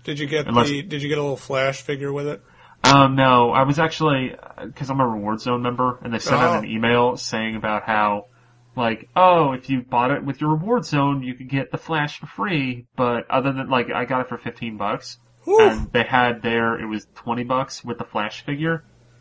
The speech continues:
Speaker 2: and I think if I, if I showed that I was a Reward Zone member, I could have gotten the Flash figure, but I, I, I got suckered into one of those things a couple of years ago with, like, a Green Lantern figure, and I,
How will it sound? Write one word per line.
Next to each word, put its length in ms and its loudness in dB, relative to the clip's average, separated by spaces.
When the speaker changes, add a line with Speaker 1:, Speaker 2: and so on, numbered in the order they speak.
Speaker 2:
and 140 -2
I 60 0
think 260 -4
if 80 -2
I, 140 4
if 200 -4
I 80 -2
showed 260 -4
that 80 -4
I 40 -2
was 140 -6
a 40 -4
Reward 280 -6
Zone 140 -8
member, 220 -6
I 60 -8
could 220 -14
have 100 -14
gotten 200 -8
the 60 -12
Flash 300 -8
figure, 400 -12
but 240 -8
I, 320 4
I, 120 2
I 40 0
got 160 -4
suckered 400 -4
into 140 -6
one 160 -4
of 40 -4
those 200 -6
things 400 -12
a 60 -14
couple 260 -12
of 60 -8
years 180 -8
ago 200 -4
with, 120 -14
like, 120 -18
a 60 -20
Green 260 -10
Lantern 380 -10
figure, 320 -10
and 140 -14
I, 200 -12